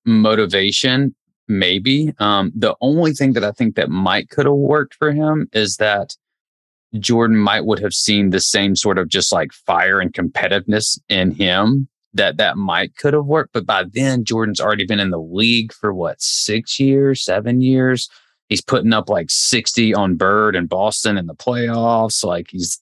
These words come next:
clearly the guy. Yeah, I don't know. I, it would have been, it would have been really interesting to see, because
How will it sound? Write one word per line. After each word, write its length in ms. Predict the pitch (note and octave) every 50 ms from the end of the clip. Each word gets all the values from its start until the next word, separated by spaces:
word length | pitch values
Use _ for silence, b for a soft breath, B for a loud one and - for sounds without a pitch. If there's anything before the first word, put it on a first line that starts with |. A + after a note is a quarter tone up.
| _ _ _
clearly 400 | - - - C#3 C3 B2 A#2 G#2+
the 140 | F#2 G2 F#2
guy. 600 | F2 - F#2 F#2 F#2+ G2 G#2 G#2 G2+ G2+ A2 A2+ - _ _ _ _ _
Yeah, 380 | - A#2 C3+ D#3 D3+ C3 G#2 - -
I 120 | G2 A#2+
don't 160 | C#3 D3+ D3+
know. 360 | D#3 D#3 D#3 C#3 F#2+ F2 F2 -
I, 100 | - G#2+ -
it 40 | A#2+
would 140 | A#2+ A#2+ A#2+
have 100 | A#2 A2
been, 340 | A#2 A#2 A#2 A2+ A2 G#2 - _ _ _ _ _ _ _ _ _ _ _ _
it 120 | - A2 A2
would 120 | A#2+ B2 A#2
have 60 | A2
been 120 | A2 A2 A2
really 280 | G#2+ A2 A2 G#2+ G#2 A2
interesting 580 | G#2+ G#2+ G#2+ G#2 G2+ F#2+ - - G2+ G2 F#2+
to 160 | E2+ - G2
see, 320 | F2+ - - - G2+ F#2 F2+
because 420 | D#2 G2 - - G#2 F2+ - -